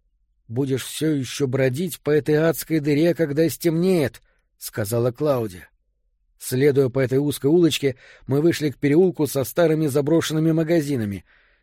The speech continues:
Я верил, что мы пришли этой дорогой, но там тоже не оказалось никаких инициалов.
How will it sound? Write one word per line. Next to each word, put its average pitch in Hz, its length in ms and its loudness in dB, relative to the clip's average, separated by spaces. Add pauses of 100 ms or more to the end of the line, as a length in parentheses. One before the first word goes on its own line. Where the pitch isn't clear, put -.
Я 104 280 -4
верил, 139 440 2
что - 200 -4
мы 135 180 0
пришли 127 400 -2
этой 156 220 2
дорогой, 160 480 0 (440)
но 107 160 -4
там 110 240 -4
тоже 123 340 -2
не 120 120 0
оказалось 117 540 -2 (380)
никаких 139 640 0
инициалов. 123 680 -4